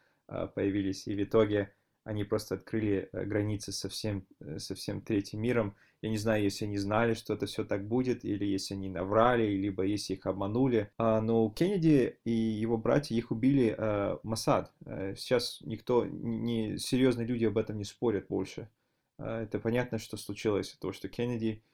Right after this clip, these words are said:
пытался закрыть, э, ядерную программу, э, Израиля, и его за это убили, и потом они по очереди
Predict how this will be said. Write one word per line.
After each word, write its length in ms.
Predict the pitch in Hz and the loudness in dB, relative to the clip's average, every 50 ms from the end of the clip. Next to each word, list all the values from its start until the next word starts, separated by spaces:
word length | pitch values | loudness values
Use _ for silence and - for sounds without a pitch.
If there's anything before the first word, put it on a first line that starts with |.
| _ _ _ _ _ _ | _ _ _ _ _ _
пытался 420 | - 104 - 107 110 110 - 113 104 | -6 0 4 4 4 4 2 -4 -2
закрыть, 500 | 107 104 - - 120 120 120 - - - - | -2 -2 -2 -2 -4 -4 -4 -6 -12 -12 -8
э, 640 | 101 104 104 98 98 95 98 90 - - - - - | -6 -4 -2 0 0 0 -2 -2 -4 -6 -8 -8 -6
ядерную 520 | - - 113 110 104 110 110 107 104 101 - | 0 4 4 4 4 2 -2 -2 -2 -4 -2
программу, 640 | - 107 104 101 107 107 110 107 107 101 95 - - | 0 0 0 2 2 2 2 2 0 -2 -4 -6 -8
э, 140 | 85 87 - 73 | -10 -10 -8 -6
Израиля, 580 | 113 107 113 104 104 120 139 143 131 110 - - _ - - - | -4 -2 0 2 4 4 4 4 2 0 -4 -10 _ -20 -16 -10
и 80 | - 107 | -8 -6
его 580 | 107 107 104 101 98 - 85 104 110 107 110 113 | -4 -4 -2 -4 -4 -4 -4 -2 0 2 2 4
за 120 | 107 107 | 4 2
это 180 | 104 104 104 101 | 0 0 -2 -2
убили, 340 | 104 101 113 127 131 127 | -2 0 2 2 2 2
и 180 | 117 92 - - | 0 -2 -4 -6
потом 380 | - - - - 98 104 107 101 | -6 -6 -6 -4 -4 -4 -4 -4
они 220 | 98 98 101 101 | -4 -4 -6 -6
по 140 | - - 101 | -4 -2 0
очереди 640 | 98 110 110 - - 110 104 101 104 101 98 - | 2 2 2 0 -2 -4 -4 -2 0 -2 -2 -2